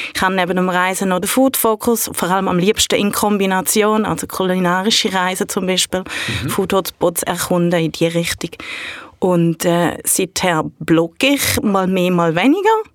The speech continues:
Speaker 1: Habe das aber, äh, zur Selbstständigkeit ausbauen dürfen. Und, äh, mir gefällt das sehr. Es ist so eine Leidenschaft, wo du kannst.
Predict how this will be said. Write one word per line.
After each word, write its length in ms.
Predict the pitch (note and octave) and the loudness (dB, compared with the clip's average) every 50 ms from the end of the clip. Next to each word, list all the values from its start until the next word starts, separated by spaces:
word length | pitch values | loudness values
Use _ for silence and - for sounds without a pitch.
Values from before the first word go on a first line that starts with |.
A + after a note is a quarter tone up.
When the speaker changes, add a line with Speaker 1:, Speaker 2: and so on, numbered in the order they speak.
| _ _ _ _ _ _ _ _ _ _ - - | _ _ _ _ _ _ _ _ _ _ -4 -2
Speaker 1:
Habe 180 | A#3 A3 G#3 A3+ | 0 2 2 2
das 140 | A3 A3 | 2 2
aber, 260 | A3+ G3+ F#3+ G3+ G3+ F#3+ | 0 0 2 0 0 0
äh, 300 | G3 F#3+ F#3+ G3 F#3+ F3+ | 0 0 2 0 0 -2
zur 160 | - - A3 | -2 -4 -2
Selbstständigkeit 880 | - - G3+ G#3 - - - A#3+ A3 A3+ A3 - - - G#3+ G3+ G3+ - G#3+ | 0 0 0 0 0 0 0 2 2 2 0 -2 -2 -2 -2 -2 -2 -4 -4
ausbauen 520 | G3+ G#3+ - - - G#3+ G3 F#3+ G3 G3+ | -6 -6 -6 -4 -2 0 0 0 0 0
dürfen. 440 | F#3 G3 F#3+ F#3+ G3 - - - G3 G3 - - - - - - - - _ - | 0 0 0 0 0 -2 -2 -4 -4 -4 -6 -16 -18 -18 -18 -18 -20 -20 _ -4
Und, 520 | - F3 E3+ E3+ E3 D#3+ D#3+ D#3 - - | -2 0 0 2 2 0 0 -2 -4 -6
äh, 220 | - D#3+ D#3+ D#3+ E3 - _ _ _ _ _ _ _ _ _ _ | -4 -2 -2 -4 -6 -8 _ _ _ _ _ _ _ _ _ _
mir 120 | - F#3 F3 | -8 -8 -6
gefällt 300 | - - F#3+ F#3 - - | -4 -4 -4 -4 -4 -6
das 220 | A#3+ - - - | -8 -6 -6 -4
sehr. 160 | - G#3 A3+ B3 A#3+ | -2 -2 -2 -4 -6
Es 120 | - - | -4 -4
ist 140 | G#3 - - | -2 -2 0
so 100 | - A3 | 0 0
eine 100 | G3+ G#3+ A3 | 2 2 2
Leidenschaft, 580 | A3+ A3+ B3 A#3+ - A#3+ G#3+ - - - - - | 0 2 0 0 0 0 -2 -4 -6 -10 -6 -6
wo 60 | G3 | -6
du 140 | - - - | -6 -4 -6
kannst. 440 | - - - E3 E3+ - - - | -4 -4 -2 -2 0 0 -2 -2